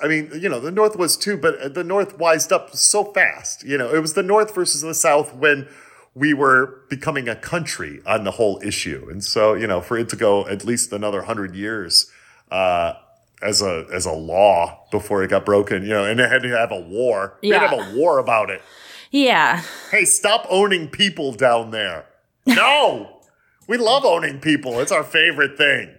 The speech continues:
Speaker 1: And yeah, and just a lot of that.
Speaker 2: Where else in the States have you lived?
Speaker 1: Uh, I lived in, I lived in L A, but that was only, like, six months. I lived in New York City for a couple of years.
Speaker 2: How'd you like that?
Speaker 1: Uh, it's great, but it's a terrible place to be poor.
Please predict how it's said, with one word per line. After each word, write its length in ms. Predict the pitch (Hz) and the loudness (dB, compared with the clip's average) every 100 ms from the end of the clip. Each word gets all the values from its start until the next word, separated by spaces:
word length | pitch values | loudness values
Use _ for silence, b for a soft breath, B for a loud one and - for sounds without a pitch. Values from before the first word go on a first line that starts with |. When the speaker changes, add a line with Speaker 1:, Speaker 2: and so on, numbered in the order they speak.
| _ B B B B B | _ B B B B B
Speaker 1:
And 300 | 135 165 170 - | 0 0 -2 -2
yeah, 260 | 214 165 - | 0 0 -2
and 180 | 160 170 _ _ _ - | -4 -4 _ _ _ -6
just 240 | 185 190 | -4 0
a 40 | 190 | 0
lot 280 | 139 165 | 0 0
of 100 | 214 214 | 0 0
that. 280 | 202 196 | 0 0
Speaker 2:
Where 200 | 247 415 370 | 2 4 4
else 220 | 370 381 | 2 2
in 100 | 339 | 0
the 80 | 311 | 0
States 480 | - 233 208 - | 2 2 2 0
have 120 | 226 202 | -2 2
you 120 | 208 | 2
lived? 580 | 196 196 147 - - - - | 4 2 2 -2 -12 -12 -2
Speaker 1:
Uh, 40 | 127 | 2
I 300 | 135 131 135 | 4 4 2
lived 220 | 135 123 | -2 -4
in, 560 | 135 123 120 120 120 - | -4 -4 -8 -12 -14 -10
I 80 | 220 | -6
lived 200 | 320 254 | -4 -2
in 120 | 170 | -4
L 240 | 135 143 143 | 2 4 6
A, 120 | 139 | 4
but 120 | 139 | 2
that 140 | 170 | 2
was 120 | 170 127 | 2 -2
only, 160 | 120 | -4
like, 180 | 104 101 | -4 0
six 260 | - 123 - | 0 0 -6
months. 200 | 107 101 | -6 -4
I 40 | |
lived 220 | 139 175 156 | 0 0 -2
in 100 | 135 | -2
New 60 | |
York 320 | 123 123 120 | 2 2 4
City 340 | - 135 101 95 | 2 0 -2 -6
for 220 | 95 95 | -8 -8
a 40 | 92 | -6
couple 280 | 85 90 | -8 -8
of 80 | 82 | -8
years. 420 | 82 113 170 - - - | -8 -8 -8 -12 -12 -2
Speaker 2:
How'd 180 | 240 | 0
you 60 | 240 | 4
like 140 | 240 233 | 2 2
that? 400 | 240 208 - - _ _ _ _ _ 110 | 2 2 0 -8 _ _ _ _ _ -2
Speaker 1:
Uh, 260 | 117 110 107 - | 2 2 -2 -8
it's 200 | 139 127 | -4 -4
great, 720 | 123 123 170 147 104 - - | -4 -8 -2 -2 -2 -10 -4
but 180 | 113 110 | -4 -2
it's 180 | 113 104 | -4 -4
a 60 | |
terrible 380 | - 175 131 101 | -2 0 0 -2
place 300 | - 95 90 | -6 -6 -8
to 100 | - | -10
be 120 | 82 | -12
poor. 480 | 82 - 76 64 - | -10 -12 -12 -14 -20